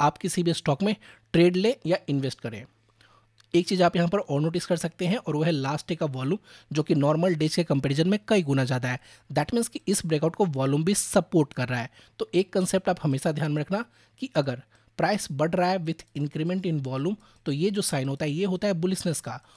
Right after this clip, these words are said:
और ऐसे केसेस में प्राइस के ऊपर जाने की जो प्रोबेबिलिटी होती है वो काफ़ी ज़्यादा बढ़ जाती है। Again, I am talking about probability, not guarantee, तो इस बात को ध्यान में रखिएगा।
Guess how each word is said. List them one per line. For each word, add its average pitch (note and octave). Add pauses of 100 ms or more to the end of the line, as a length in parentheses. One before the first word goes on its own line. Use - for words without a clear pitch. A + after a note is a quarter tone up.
(140)
और E3+
ऐसे D#3+
केसेस F#3
में G3+
प्राइस D#3+
के -
ऊपर F3
जाने E3
की F#3
जो F3
प्रोबेबिलिटी D#3
होती D3+
है G#3+ (280)
वो F#3 (100)
काफ़ी E3
ज़्यादा D3+
बढ़ C#3
जाती B2
है। B2 (340)
Again, E3+
I D#3
am E3
talking D#3
about D#3+
probability, C#3+ (340)
not D#3+
guarantee, B2+
तो G3+
इस -
बात C3+
को G3+
ध्यान B2
में B2
रखिएगा। A#2